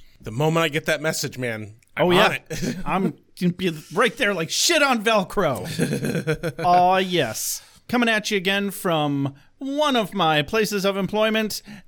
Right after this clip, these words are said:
Speaker 2: a creepy old opera house. It's good times.
Speaker 1: <laughs>
Speaker 2: And the audio came out so great last week, and we thought we'd do it again. Why not?
Speaker 1: Also, my apartment is still not in a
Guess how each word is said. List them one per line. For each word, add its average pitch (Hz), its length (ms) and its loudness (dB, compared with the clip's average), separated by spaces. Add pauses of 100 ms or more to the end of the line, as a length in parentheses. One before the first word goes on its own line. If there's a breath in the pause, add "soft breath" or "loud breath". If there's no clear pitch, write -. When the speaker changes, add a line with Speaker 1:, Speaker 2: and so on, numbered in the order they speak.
(120)
Speaker 2:
a 240 840 4
creepy 220 360 0
old 170 220 4
opera 139 300 2
house. 107 680 -6 (300 soft breath)
It's 214 160 -2
good 254 160 -2
times. 202 640 -2 (300)
Speaker 1:
<laughs> - 320 -10
Speaker 2:
And 196 260 0
the 185 80 4
audio 202 320 2
came 185 240 0
out 175 160 0
so 226 220 2
great 220 260 2
last 214 340 0
week, 143 380 -4 (500 soft breath)
and 262 80 -6
we 320 120 0
thought 311 240 2
we'd 311 100 0
do 311 140 -4
it 311 40 -4
again. 330 260 0
Why 190 180 0
not? 117 280 -2 (680 soft breath)
Speaker 1:
Also, 123 360 -6
my 139 160 -4
apartment 143 380 -2
is 147 100 -4
still 151 280 -4
not 147 300 -4
in 151 120 -6
a 151 120 -8